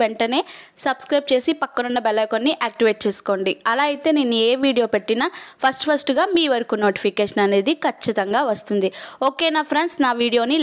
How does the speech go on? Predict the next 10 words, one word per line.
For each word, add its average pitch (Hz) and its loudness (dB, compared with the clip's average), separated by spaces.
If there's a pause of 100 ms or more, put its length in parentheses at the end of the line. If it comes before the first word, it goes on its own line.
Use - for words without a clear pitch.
లైక్ 208 -4
చేయండి. 196 0
వీడియోలోకి 240 0
వెళ్ళిపోదాం. 208 0 (960)
వాదించుకుంటే 254 2 (400)
ఎవరో 254 2 (140)
ఒకరు 262 0
గెలుస్తారు, 202 0 (400)
కానీ 247 2 (400)
చర్చించుకుంటే 311 0